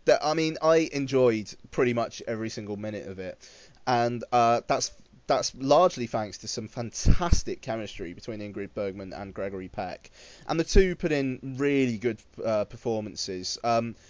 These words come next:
Ingrid Bergman, her accent slips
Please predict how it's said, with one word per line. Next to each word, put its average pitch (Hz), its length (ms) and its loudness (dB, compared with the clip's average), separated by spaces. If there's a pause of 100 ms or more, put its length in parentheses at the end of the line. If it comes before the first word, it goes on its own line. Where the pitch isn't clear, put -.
(180)
Ingrid 160 300 -4
Bergman, 131 380 2
her 143 280 -2
accent - 640 -4
slips - 880 -6